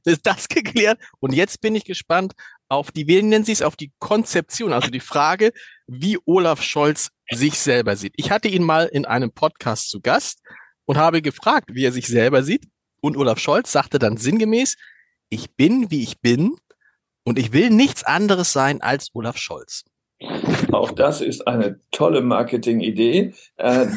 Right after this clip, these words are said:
Speaker 2: damit zu sagen, „Ich bin wirklich der, den ihr seht.“ Und, ähm, wenn man sich den Eintrag anschaut, der unter w w w olaf scholz punkt d e steht oder S P D punkt D E steht,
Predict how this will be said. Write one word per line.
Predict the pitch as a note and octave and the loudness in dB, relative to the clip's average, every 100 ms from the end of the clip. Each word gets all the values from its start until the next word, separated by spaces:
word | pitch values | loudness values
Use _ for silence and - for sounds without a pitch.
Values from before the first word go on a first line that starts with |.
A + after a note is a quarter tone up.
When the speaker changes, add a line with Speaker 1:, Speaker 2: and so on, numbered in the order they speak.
| - | -4
Speaker 2:
damit | C#3+ D3 C3+ - | -4 -4 -6 -2
zu | D3 | 2
sagen, | A#2+ A#2+ C#3 D3+ | 2 4 2 0
„Ich | - A#2 | -4 -2
bin | E3 D#3 | 2 2
wirklich | C3 F3 F#3+ C#3+ - | 4 2 2 -4 -4
der, | C3+ B2+ C#3 | 0 2 2
den | C3+ C3+ | 0 -6
ihr | - C#3 A#2 | -2 -2 -2
seht.“ | C#3+ B2+ - - _ - _ - | -2 -2 -4 -18 _ -20 _ -2
Und, | B2+ B2+ A#2 - | 0 2 -2 0
ähm, | C3 B2 B2 A#2 | 4 4 0 -6
wenn | C3+ B2+ D3+ D3 | -4 -2 0 2
man | C#3 C3 | 2 0
sich | B2 C3+ C3+ | -2 -4 -2
den | B2 A#2 | -2 0
Eintrag | A#2 C3+ D#3 C#3 C3+ A#2+ | -2 -2 -2 0 -2 0
anschaut, | D2+ C3 B2 B2 A#2+ - - - _ | -2 -2 0 2 2 -2 -12 -20 _
der | - B2+ G#2+ | 0 0 2
unter | B2+ B2 A2+ | 2 2 2
w | A#2+ | 2
w | A#2 A#2 | 2 0
w | B2 A#2+ | 0 2
olaf | D#2+ B2+ A2+ A2+ | 2 2 2 0
scholz | B2 D#3+ - | -2 -2 -4
punkt | |
d | G#2+ - G#2 | -6 -4 -4
e | |
steht | F#2+ A2 C3 C#3 | -2 0 0 2
oder | A2+ - | 2 0
S | - | 0
P | G#2+ | 0
D | G2+ | 2
punkt | C#3 - A2 | 0 -2 0
D | G#2+ - F#2+ | 0 0 -4
E | |
steht, | G2 - C3+ D3 | -6 -2 -2 -2